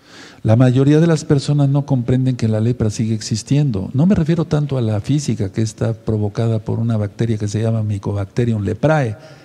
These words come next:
que es primo hermano del de la tuberculosis, por así decirlo, el que crea los problemas en los pulmones y demás. No, no,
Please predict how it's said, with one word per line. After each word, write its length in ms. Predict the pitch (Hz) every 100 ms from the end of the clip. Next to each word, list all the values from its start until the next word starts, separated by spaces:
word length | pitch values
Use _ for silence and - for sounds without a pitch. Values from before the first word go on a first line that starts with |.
| -
que 120 | - 123
es 100 | -
primo 380 | - 131 117
hermano 360 | 107 113 131 117
del 160 | 104 98
de 80 |
la 140 | 101 101
tuberculosis, 800 | 104 104 101 107 131 139 92 -
por 160 | -
así 160 | 104 113
decirlo, 480 | 113 101 131 110 - - - - _ _ _ _ _ -
el 120 | 101
que 100 | 104
crea 180 | 127 123
los 140 | 110
problemas 360 | 104 110 113 104
en 80 |
los 180 | 104 90
pulmones 500 | - 107 113 131 104
y 20 |
demás. 360 | 110 120 151 147 - - -
No, 340 | - 113 143 - - - - - - - -
no, 260 | 110 107